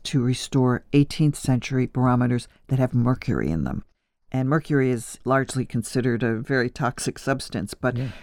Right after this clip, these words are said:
Speaker 1: there are exceptions in the law if you deal with antique apparatuses, appareils, that include <laughs> mercury. So you can actually go into this l-, Madame Gillery shop, and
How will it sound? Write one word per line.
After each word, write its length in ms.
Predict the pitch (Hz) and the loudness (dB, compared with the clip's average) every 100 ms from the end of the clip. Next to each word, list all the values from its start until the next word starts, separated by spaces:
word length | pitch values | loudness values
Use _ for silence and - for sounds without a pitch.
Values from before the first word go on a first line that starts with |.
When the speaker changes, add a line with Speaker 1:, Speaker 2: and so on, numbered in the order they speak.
| - | -4
Speaker 1:
there 260 | 151 143 - | 0 2 2
are 120 | 139 | 0
exceptions 600 | 123 - 170 - 156 143 | 0 -2 -4 0 2 2
in 100 | 143 | 4
the 80 | 131 | 2
law 380 | 127 123 120 107 - | 2 2 2 0 -2
if 180 | 139 - | -4 -2
you 60 | |
deal 420 | 127 139 135 131 - | -2 2 2 2 -2
with 160 | 127 120 _ _ _ - | -4 -4 _ _ _ -4
antique 720 | 135 131 - - 175 - - - - | 0 0 -2 0 0 0 -12 -20 -2
apparatuses, 760 | 139 - 135 131 123 - 90 101 | -2 0 2 4 2 0 -6 -2
appareils, 600 | 117 - 120 143 123 117 _ _ - | -2 0 0 0 -2 -4 _ _ -2
that 140 | 131 | 0
include 440 | 127 - 147 139 | 0 0 0 2
<laughs> 120 | 151 147 | 4 2
mercury. 540 | - - 120 110 117 - _ _ _ | 0 -4 -4 -4 -8 -18 _ _ _
So 160 | - 156 | -2 2
you 160 | 160 | 2
can 160 | 156 165 | 2 2
actually 380 | 165 160 170 147 | 0 0 -2 -2
go 360 | 131 156 165 | 0 0 2
into 260 | 170 185 151 | 2 2 0
this 320 | 117 139 - | 2 0 0
l-, 80 | 139 | -2
Madame 520 | 131 110 123 143 143 | -2 -2 0 2 2
Gillery 500 | 139 147 139 127 139 | 2 2 4 4 0
shop, 440 | 127 - 156 180 - | 0 0 2 0 0
and 220 | 135 135 | 0 0